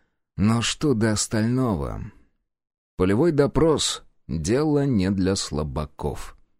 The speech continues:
Ладно, будем решать проблемы по мере их поступления. В данный момент мне нужно разобраться с приказом Конрада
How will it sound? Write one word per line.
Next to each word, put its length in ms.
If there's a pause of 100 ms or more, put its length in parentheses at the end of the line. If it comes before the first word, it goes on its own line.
(240)
Ладно, 460
будем 340
решать 460
проблемы 520
по 140
мере 320
их 120
поступления. 840 (420)
В 120
данный 280
момент 460
мне 380
нужно 360
разобраться 580
с 60
приказом 680
Конрада 760